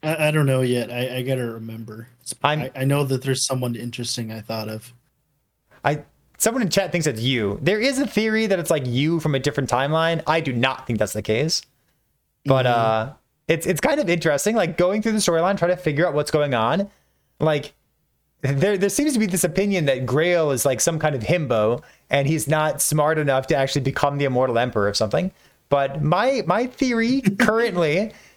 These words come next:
Speaker 2: is that Grail is the Immortal Emperor. <clears throat> His armor set definitely matches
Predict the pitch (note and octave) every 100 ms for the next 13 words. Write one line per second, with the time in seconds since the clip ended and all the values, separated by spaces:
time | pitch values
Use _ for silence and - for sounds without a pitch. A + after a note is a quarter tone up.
0 | _ - D#3+ C#3 D3+ C#3+ C#3+ B2 D3+ E3
1 | E3+ E3+ D#3+ - D#3+ F3 F3 F#3 F3+ A3
2 | E3+ C3 B2 F3 F#3 - - G#3+ B2+ -
3 | - - E3 D#3+ D3 E3+ A3 A3+ - C#3+
4 | D#3 F3 - C#3 B2+ E3+ E3+ F#3 E3+ D3
5 | C3 C3 - F3 G#3+ -